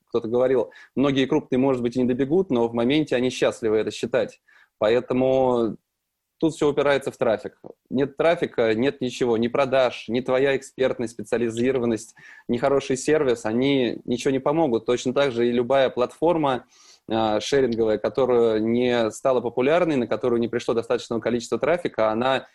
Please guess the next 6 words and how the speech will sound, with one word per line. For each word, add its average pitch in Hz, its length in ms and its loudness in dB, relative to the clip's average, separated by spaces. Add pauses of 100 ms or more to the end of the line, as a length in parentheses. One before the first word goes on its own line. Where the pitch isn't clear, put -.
(160)
не 123 100 -2
сможет 139 340 -2
существовать, 117 760 -4 (380)
как 113 160 -4
любой 123 260 0
бизнес. 117 460 -2